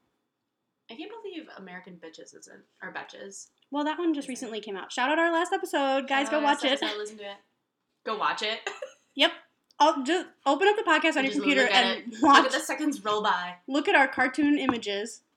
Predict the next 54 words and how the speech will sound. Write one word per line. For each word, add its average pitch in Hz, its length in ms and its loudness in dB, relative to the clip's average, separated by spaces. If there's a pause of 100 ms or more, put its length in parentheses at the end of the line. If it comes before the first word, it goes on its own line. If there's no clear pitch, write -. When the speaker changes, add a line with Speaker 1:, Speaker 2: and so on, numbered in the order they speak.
Speaker 2:
as 226 460 -2
you're 202 160 -8
listening 190 400 -10
to - 120 -20
Speaker 1:
And - 100 -12
Speaker 2:
us. 220 100 -10
Speaker 1:
just, 160 180 -16
like, - 60 -20
look - 80 -20
at - 100 -20
the - 60 -20
seconds. - 480 -20
Speaker 2:
I 240 80 -2
bet 302 140 -2
our 415 100 -4
voices 208 380 -10
sound 190 280 -12 (220)
very 175 200 -12
similar. 139 440 -10 (680)
It's - 80 -16
like 208 140 -12
one 208 80 -8
of 208 60 -6
those 202 120 -10
podcasts. 185 580 -14 (180)
Speaker 1:
Oh, 180 180 -4
yeah, 180 240 -4
Speaker 2:
Have 294 80 0
Speaker 1:
no 330 80 4
Speaker 2:
you 330 60 2
ever 349 100 0
Speaker 1:
one - 20 -4
Speaker 2:
heard 311 160 2
the 269 100 -2
Speaker 1:
knows. 226 40 -6
Speaker 2:
voices 233 380 -4
and 247 80 -6
you 220 80 -6
have 208 80 -10
to, 226 40 -12
like, 208 140 -6
look 208 160 -8
it 196 80 -6
up 208 180 -6
and 208 80 -12
then 196 120 -6
you're 196 80 -4
like, 180 140 -6
"I 185 80 -4
can't 160 220 -12
tell 156 200 -14
who's 165 160 -14
who." 160 200 -16 (120)
Speaker 1:
Oh, 185 340 -4